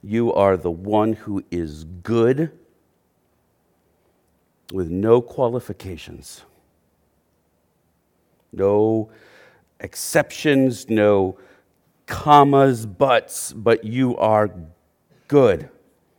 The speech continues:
And because you are good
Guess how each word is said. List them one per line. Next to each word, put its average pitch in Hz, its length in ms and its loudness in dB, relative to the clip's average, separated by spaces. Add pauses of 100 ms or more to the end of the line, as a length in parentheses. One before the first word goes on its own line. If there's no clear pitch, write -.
(560)
And 95 380 -4 (540)
because 123 840 4 (180)
you 113 680 -2 (100)
are 104 380 2
good 90 560 -2